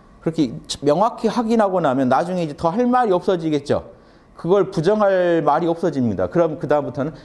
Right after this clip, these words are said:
그냥 여러분이 몰라만 해도 그 지혜가 함께 하는 거예요. 몰라만 해도, 몰라만 해도 참나를 만나게 되고, 더 평소에 은근히 만나다가 더 잘 만나게 되고, 더 잘 만나게 되면 지혜도 더 강-, 강해져요. 일체를 초연하게 보는 그런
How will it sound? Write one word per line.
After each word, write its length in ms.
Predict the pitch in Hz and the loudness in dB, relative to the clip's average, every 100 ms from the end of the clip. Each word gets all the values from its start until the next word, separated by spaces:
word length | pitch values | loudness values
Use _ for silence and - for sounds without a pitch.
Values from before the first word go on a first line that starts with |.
| - | -12
그냥 160 | - 147 | -2 0
여러분이 400 | 131 139 131 143 | 2 2 0 0
몰라만 580 | 131 175 247 240 196 170 | 2 2 2 2 0 0
해도 380 | 151 147 170 170 | 0 2 0 -2
그 140 | 147 | -8
지혜가 340 | - 139 139 139 | -4 0 0 0
함께 280 | 185 - 190 | -4 -2 -2
하는 200 | 113 82 | -2 -4
거예요. 140 | 67 - - - | -6 -10 -20 -12
몰라만 580 | - 151 240 240 220 202 | 0 2 4 2 0 0
해도, 460 | 196 185 185 - - | 0 2 2 0 -2
몰라만 520 | 147 247 247 240 226 | 0 2 2 2 2
해도 200 | 226 220 | 0 -2
참나를 440 | 208 240 240 226 202 | -4 0 2 2 2
만나게 440 | 135 151 165 135 | 0 0 0 0
되고, 260 | 104 78 80 | 0 -2 -6
더 320 | - 107 - - - - - - - - | -2 -2 -2 -20 -20 -20 -20 -20 -20 -4
평소에 400 | 214 208 208 170 | -2 2 2 4
은근히 340 | 147 151 160 | 2 0 0
만나다가 600 | 147 117 117 120 110 123 143 | 2 2 2 2 2 0 0
더 160 | 147 | -2
잘 180 | 139 135 | 0 0
만나게 460 | 117 104 104 92 85 | 0 -2 -2 -2 -4
되고, 220 | 73 - | -8 -8
더 180 | - 156 | -2 0
잘 160 | 180 | 2
만나게 420 | 170 127 127 120 | 2 0 0 0
되면 300 | 92 87 87 | -2 -4 -8
지혜도 480 | 80 147 160 151 135 | -6 -2 0 0 -2
더 280 | - 120 117 | -2 -2 -2
강-, 220 | - 101 | -4 -6
강해져요. 560 | - 107 107 117 76 53 - - - - - - - | -4 -4 -2 -2 -4 -6 -14 -20 -20 -20 -20 -20 -4
일체를 500 | 120 160 160 180 165 | 0 0 0 0 0
초연하게 600 | 165 214 202 180 151 127 | 0 0 2 2 2 0
보는 480 | 117 117 139 160 160 | 2 2 0 -2 -6
그런 460 | 110 104 98 87 | -2 -2 0 -6